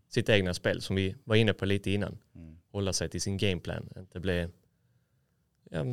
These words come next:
Speaker 1: att man blir psykad av andra
Speaker 2: Nej,
Speaker 1: just
Speaker 2: men
Speaker 1: för
Speaker 2: det är
Speaker 1: att de
Speaker 2: väldigt
Speaker 1: kastar
Speaker 2: lätt,
Speaker 1: bra.
Speaker 2: ja, exakt. Det är väldigt lätt att, att säga att man inte ska bli det, men
Speaker 1: Mm.
Speaker 2: det är väldigt svårt att inte bli det. Eh, i, i detta fallet här så, så såg det ju ut som att han faktiskt blev det.
Speaker 1: Mm.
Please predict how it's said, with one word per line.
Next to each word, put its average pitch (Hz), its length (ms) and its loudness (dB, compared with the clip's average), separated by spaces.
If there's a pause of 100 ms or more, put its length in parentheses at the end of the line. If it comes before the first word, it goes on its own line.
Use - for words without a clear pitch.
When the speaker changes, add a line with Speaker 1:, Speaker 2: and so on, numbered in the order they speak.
(160)
Speaker 1:
att - 160 -8
man 104 340 2 (100)
blir 107 120 0
psykad 117 460 6
av 92 120 6
andra 92 320 4 (100)
Speaker 2:
Nej, 85 260 0
Speaker 1:
just 107 160 2
Speaker 2:
men 98 100 2
Speaker 1:
för - 20 -
Speaker 2:
det 135 40 8
är 139 40 8
Speaker 1:
att - 40 8
de 143 80 10
Speaker 2:
väldigt 135 100 4
Speaker 1:
kastar 131 220 10
Speaker 2:
lätt, 92 40 4
Speaker 1:
bra. 101 200 4
Speaker 2:
ja, 123 80 8
exakt. - 280 2
Det 110 60 -2
är 107 40 2
väldigt 110 200 4
lätt 120 260 4
att, 98 100 4
att 95 280 4
säga 101 240 6
att 90 60 0
man 98 100 2
inte 120 160 2
ska 90 120 0
bli 80 200 2
det, 80 120 2
men 90 200 4
Speaker 1:
Mm. 90 140 -4
Speaker 2:
det 92 80 2
är 90 40 2
väldigt 90 180 0
svårt 90 280 0
att 85 140 -2
inte 95 280 -2
bli 71 160 -4
det. 80 100 -2 (580)
Eh, 82 600 2
i, 60 200 -6
i 104 40 -2
detta 110 200 2
fallet 110 300 6
här 90 200 8
så, 95 200 -2
så - 200 4
såg 107 240 6
det 113 60 4
ju 117 100 8
ut 123 200 8
som 120 180 6
att 113 100 10
han 107 160 8
faktiskt 104 380 4
blev 98 280 10
det. 82 220 0
Speaker 1:
Mm. 98 220 -4